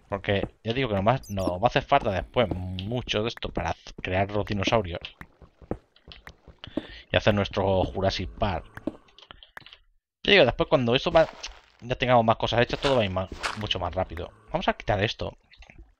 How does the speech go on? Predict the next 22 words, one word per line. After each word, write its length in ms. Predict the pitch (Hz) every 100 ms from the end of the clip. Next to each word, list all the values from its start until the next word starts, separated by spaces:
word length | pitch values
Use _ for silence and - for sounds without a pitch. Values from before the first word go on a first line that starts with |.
| _ _ _ _ -
Voy 300 | - - 117
a 40 |
poner 300 | 127 131 - _
esto 400 | 98 - - -
de 80 | -
esta 220 | - -
forma. 440 | - 107 90 101 - _ _ _ _ - - -
Yo 100 | 107
creo 100 | 98
que 60 | 98
es 60 |
mejor. 380 | 95 92 120 113 -
Y 80 |
ahora 120 | 110 107
vamos 180 | 135
a 40 | 139
coger 380 | 117 123 110 95
unos 200 | 123 -
palitos. 640 | 104 120 - 104 139 - - _ _ _ - - _ _ _ _ - _ _ _ _ _ _ - _ _ _ _ _ _ - _ _ _ -
La 80 |
mitad. 680 | 85 87 120 143 160 185 202 - - _ _ _ _ - - _ - - - - - - - _ _ _ _ - _ -
Esto. 720 | 107 123 - - 135 147